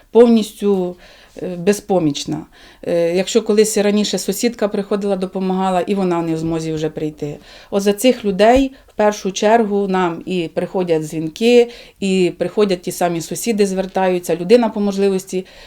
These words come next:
прийде сама, попросить. Ми ще нікому не відмовили. Ми стараємося, е, всім надати соціальну допомогу, але єдине, що, е, відділення стаціонарного догляду в селі Дзигівка в нас переповнене, що ми не, люди в нас на черзі,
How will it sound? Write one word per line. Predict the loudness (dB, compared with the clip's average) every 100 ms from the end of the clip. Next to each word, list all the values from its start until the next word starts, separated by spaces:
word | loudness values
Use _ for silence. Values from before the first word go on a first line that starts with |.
| -4
прийде | 0 2 2
сама, | 0 0 -2 -4
попросить. | -8 -6 -4 -4
Ми | -2 -2
ще | 0
нікому | -2 -2 -4 -2
не | -2
відмовили. | -2 0 0 -2 -4
Ми | -6 -8
стараємося, | -4 -2 -2 -2 -4 -6 -8 -20 -20 -20 -8
е, | -6 -6 -8 -12 -12
всім | -8 -2 -2
надати | 0 -2 -2
соціальну | -6 -6 -2 -2 0 0
допомогу, | -2 -2 -2 -2 0 0 -2 -6 -10
але | -2 2 2 2 0
єдине, | -2 -6 -2 0 2 0
що, | -4 -4 0 0 -2 -10 -20 -16 -6
е, | -2 0 -2 -6 -12 -16 -20 -18 -8
відділення | -2 0 2 0
стаціонарного | -4 -6 -2 -2 -2 -2
догляду | -2 -2 -4 -6
в |
селі | -6 -8 -8
Дзигівка | -6 -4 -4 -6 -4
в |
нас | -4 -2
переповнене, | 0 0 0 0 0 -2 -4
що | -6 -4
ми | -2
не, | -2 -2 -6 -6
люди | -4 -4
в | -2
нас | -4 -4
на | -4
черзі, | -2 -2 -6 -14